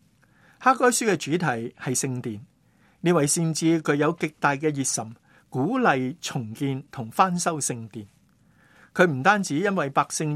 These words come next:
延誤重建聖殿嚟到斥責佢哋，佢同時又鼓勵同幫助佢哋去完成呢一項艱巨嘅工程。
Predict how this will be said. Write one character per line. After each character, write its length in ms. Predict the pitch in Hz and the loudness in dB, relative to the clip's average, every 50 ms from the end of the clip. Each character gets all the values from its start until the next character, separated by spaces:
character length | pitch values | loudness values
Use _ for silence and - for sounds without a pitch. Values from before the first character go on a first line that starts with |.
| 147 135 | -4 -4
延 300 | 135 127 120 117 117 117 - | -4 -4 -4 -4 -6 -6 -2
誤 320 | - 139 139 131 127 127 - _ | -2 0 0 0 -4 -6 -10 _
重 320 | - - 135 123 110 113 110 | -10 -8 -8 -6 -6 -6 -4
建 280 | - 147 143 135 135 | -2 -2 -2 -2 -2
聖 340 | 131 - - 156 143 135 131 | -2 0 0 -2 -2 -4 -4
殿 320 | - 131 120 120 120 123 - _ _ _ | -4 -4 -2 -4 -4 -8 -10 _ _ _
嚟 160 | - 120 120 113 | -8 -6 -4 -2
到 200 | 131 135 131 131 | 0 -2 -2 -2
斥 200 | - - - 196 - _ | -4 -6 -8 -8 -10 _
責 160 | - - 135 - - - | -2 -2 -2 -2 -2 -14
佢 160 | - - 120 | -16 -16 -14
哋， 140 | - 117 - _ _ _ _ _ _ _ _ _ _ _ _ _ - | -16 -16 -18 _ _ _ _ _ _ _ _ _ _ _ _ _ 2
佢 120 | 220 240 | 2 2
同 220 | - 196 170 151 | 4 2 0 0
時 140 | 147 - 180 | 0 2 4
又 180 | 170 165 165 165 | 4 4 4 2
鼓 400 | 160 - - 120 127 185 254 269 | -2 -6 -6 -6 -4 -4 -2 -2
勵 260 | 247 196 160 147 143 | 0 0 2 0 0
同 220 | 139 127 120 117 117 _ | -4 -6 -10 -12 -8 _
幫 260 | - 214 202 185 170 | -2 0 0 0 -2
助 120 | 156 - 135 117 113 | -2 -2 -4 -4 -4
佢 140 | - 127 117 | -6 -10 -10
哋 160 | - 110 117 _ _ _ _ _ | -10 -12 -16 _ _ _ _ _
去 320 | - 208 208 196 170 147 139 | 2 2 2 4 2 0 0
完 100 | 135 135 | 0 0
成 260 | 131 - 131 127 127 | 0 0 0 0 0
呢 80 | 143 208 | 0 2
一 20 | |
項 360 | 226 180 - 151 131 123 123 | 2 2 2 0 -2 -2 -4
艱 320 | - - 196 180 160 147 143 | -6 -4 -2 -2 -2 -4 -6
巨 320 | - 131 117 107 110 117 117 | -4 -6 -6 -6 -8 -12 -12
嘅 40 | - | -10
工 240 | - 175 151 127 113 | -8 -6 -6 -6 -8
程。 180 | - - 127 | -10 -12 -12